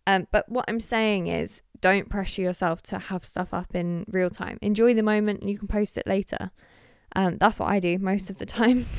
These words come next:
<laughs> I'll be in bed in my pajamas and there'll be a picture of me clinking a Prosecco glass with someone else, you know? Like, don't put, don't put pressure on yourself to feel like you ha-, you have a,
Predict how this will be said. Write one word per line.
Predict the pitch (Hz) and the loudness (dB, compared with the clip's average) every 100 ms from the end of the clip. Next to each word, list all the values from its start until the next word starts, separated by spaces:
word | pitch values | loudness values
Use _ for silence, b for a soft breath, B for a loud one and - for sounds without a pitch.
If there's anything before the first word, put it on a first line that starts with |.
| B B B | B B B
<laughs> | B B B | B B B
I'll | - 214 | 0 0
be | 208 214 | 2 2
in | 202 | 2
bed | 202 196 | 0 0
in | 180 | -2
my | 175 | -4
pajamas | 190 180 180 180 175 165 196 | -4 0 2 2 2 -2 -2
and | 185 | -2
there'll | 175 | 0
be | 180 180 | 0 -2
a | |
picture | - - - 180 | -2 -6 -4 -4
of | |
me | 175 175 | -2 -6
clinking | - 185 185 180 | -4 -6 -4 -6
a | 175 175 - - | -4 -6 -8 -6
Prosecco | 214 - 214 190 | -6 -2 0 0
glass | 175 170 170 | 0 -4 -4
with | 175 | -6
someone | 180 175 170 | -4 -2 -2
else, | - - | -4 -4
you | 185 | 0
know? | 190 208 - B B B | 2 2 0 B B B
Like, | 202 - | -4 -4
don't | - 214 202 - | 4 4 4 -2
put, | 240 _ - - | -4 _ -20 -2
don't | 226 226 202 | -2 0 -2
put | - | -2
pressure | 202 190 190 | 0 -2 -4
on | 180 170 | -4 -4
yourself | 190 185 180 - _ - | -4 -4 -4 -8 _ -6
to | - 185 170 - - b b b b b b _ _ _ | 2 4 4 0 -8 b b b b b b _ _ _
feel | - 214 233 | 4 8 8
like | 208 185 - | 8 4 0
you | 208 196 | -2 0
ha-, | 180 - | 0 0
you | 196 196 190 | -4 -2 0
have | 202 185 | -2 0
a, | 175 170 | 0 0